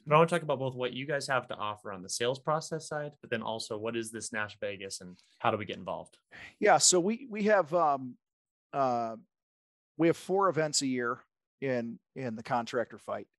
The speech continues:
Speaker 2: And, uh, one of those is every December. Um, and it's called Nash Vegas,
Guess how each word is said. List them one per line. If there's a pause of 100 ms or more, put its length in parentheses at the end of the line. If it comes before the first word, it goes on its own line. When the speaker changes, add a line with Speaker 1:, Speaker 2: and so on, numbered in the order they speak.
Speaker 2:
And,
uh, (100)
one
of
those
is (120)
every
December. (840)
Um, (160)
and
it's
called
Nash
Vegas,